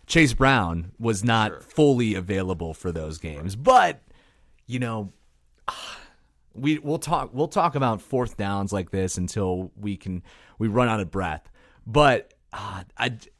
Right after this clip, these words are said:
Speaker 1: in my own mind, I understand how the scenarios are different, but clearly they had a play that worked <laughs> today. Like, and I remember the first one, uh, 'cause I believe I was changing spots in the field for the second one, so I didn't get a
Speaker 2: Yeah.
Speaker 1: clear shot at it. But,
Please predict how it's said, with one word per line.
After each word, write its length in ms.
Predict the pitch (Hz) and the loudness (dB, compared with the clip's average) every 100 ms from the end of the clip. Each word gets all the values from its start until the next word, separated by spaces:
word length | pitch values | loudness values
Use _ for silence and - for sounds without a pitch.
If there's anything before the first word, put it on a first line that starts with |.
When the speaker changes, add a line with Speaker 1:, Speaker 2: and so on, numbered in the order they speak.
| _ _ _ - | _ _ _ -6
Speaker 1:
in 140 | 127 | -4
my 280 | 123 135 151 | -2 -2 -2
own 180 | 143 135 | -2 -4
mind, 440 | 120 120 113 101 - - - - | -4 -4 -6 -8 -18 -20 -20 -10
I 140 | 107 120 | -6 -4
understand 520 | 139 117 131 127 127 | -4 -4 -2 0 0
how 80 | 120 | -2
the 80 | |
scenarios 540 | 98 - 104 107 104 95 | -4 -6 -4 -4 -6 -8
are 60 | |
different, 600 | 85 - 123 131 95 71 - | -12 -10 -10 -8 -12 -12 -10
but 260 | 85 76 - _ _ _ _ _ | -10 -10 -14 _ _ _ _ _
clearly 440 | - 139 202 165 | -4 2 4 4
they 140 | 90 90 | -2 -4
had 160 | 101 | -4
a 60 | 92 | -6
play 260 | - 117 104 | 0 0 0
that 160 | 87 | -4
worked 400 | 92 135 - - | -2 2 0 0
<laughs> 0 | |
today. 500 | 170 120 101 82 95 - _ | -2 -2 -2 -6 -10 -16 _
Like, 440 | 117 104 98 _ _ - | -4 -4 -4 _ _ -6
and 160 | 135 | -2
I 100 | 123 | 0
remember 220 | 139 151 | 0 0
the 80 | 135 | -2
first 340 | - 147 156 - | -2 -4 -4 -6
one, 300 | 95 85 - _ _ - | -4 -6 -10 _ _ -8
uh, 260 | 98 95 | -4 -4
'cause 160 | 92 113 | -4 -2
I 60 | 135 | -2
believe 260 | 127 151 | 0 2
I 80 | 143 | 2
was 240 | 120 101 - | 0 -4 -10
changing 320 | - 139 110 | -6 -4 -4
spots 380 | 107 - 110 104 | -6 -4 -4 -4
in 40 | 104 | -8
the 80 | |
field 280 | 90 101 98 | -8 -6 -8
for 80 | - | -8
the 60 | 85 | -10
second 300 | 101 90 87 | -10 -10 -10
one, 100 | 80 | -8
so 80 | 90 | -8
I 20 | |
didn't 160 | 98 | -6
get 100 | 95 | -8
a 40 | - | -10
Speaker 2:
Yeah. 80 | 95 | -8
Speaker 1:
clear 160 | 95 | -8
shot 260 | - 95 90 | -6 -6 -6
at 80 | 82 | -6
it. 160 | 78 | -8
But, 220 | - 92 | -8 -8